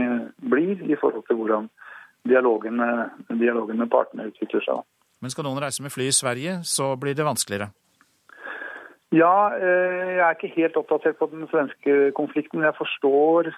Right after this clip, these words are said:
Speaker 1: det siste jeg hørte var at de fortsatt sitter i mekling. Eh, mulig det har kommet til et brudd eller en avtale, det vet jeg ikke.
Speaker 2: Mm.
Speaker 1: Men, men der er uttaksreglene litt annerledes, så der, der er nok effekten større, ja.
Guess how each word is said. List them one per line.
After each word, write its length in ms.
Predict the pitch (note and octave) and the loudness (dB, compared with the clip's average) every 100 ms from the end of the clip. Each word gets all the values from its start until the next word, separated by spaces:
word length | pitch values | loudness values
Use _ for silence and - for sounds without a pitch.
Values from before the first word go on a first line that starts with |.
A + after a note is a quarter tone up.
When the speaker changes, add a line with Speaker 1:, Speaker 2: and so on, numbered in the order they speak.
| - | -4
Speaker 1:
det 80 | C#3+ | -2
siste 240 | D3+ C#3 | 0 0
jeg 160 | C3+ B2+ | 2 2
hørte 160 | B2+ D3 | 2 2
var 160 | C#3+ | 2
at 80 | C3 | 2
de 160 | B2+ B2+ | -4 -4
fortsatt 400 | B2 - C3+ - | -4 0 -2 -2
sitter 240 | C3 C3+ | 0 0
i 80 | C3 | 0
mekling. 380 | B2+ D#3+ F3 - - - - - - | 0 -2 -2 -6 -16 -16 -16 -16 -4
Eh, 160 | C#3 | 0
mulig 300 | C#3 C3+ A#2+ | 4 4 4
det 160 | A#2+ B2 | 4 4
har 240 | B2+ B2 B2 B2 | 4 2 0 2
kommet 300 | C3 A#2+ A2+ | 0 0 -2
til 120 | B2+ | 0
et 140 | B2+ A#2+ | 0 2
brudd 220 | B2 B2 B2+ | 0 2 2
eller 180 | B2 | 2
en 80 | C3 A2+ | 0 0
avtale, 240 | - C3 C3 | 0 2 2
det 140 | C3 | 2
vet 160 | A2+ B2+ | 2 2
jeg 120 | B2 | 2
ikke. 160 | F3+ F3+ - - | 0 -2 -8 -14
Speaker 2:
Mm. 120 | G#2 F2+ _ | -14 -16 _
Speaker 1:
Men, 320 | C#3+ D3 D3 | 0 2 4
men 120 | D3 C#3+ | 4 4
der 220 | C#3 D3 | 6 6
er 160 | D#3+ | 2
uttaksreglene 800 | C3+ A2+ - B2 A#2+ A#2 C3 C3+ | 0 -4 -2 2 2 2 0 2
litt 160 | C3 B2+ | 2 2
annerledes, 480 | B2 A2 A2 B2+ - - | 0 0 0 0 -4 -4
så 80 | C#3 | 2
der, 480 | C3 C3 C#3 C#3 C#3+ | 4 4 2 2 2
der 280 | C3+ C#3 C3+ | 2 4 2
er 20 | |
nok 240 | B2 B2 - | 0 -4 -4
effekten 480 | - - - B2 | -4 -6 -6 -6
større, 380 | - A#2 G#2 | -2 -2 0
ja. 0 | B2 | -4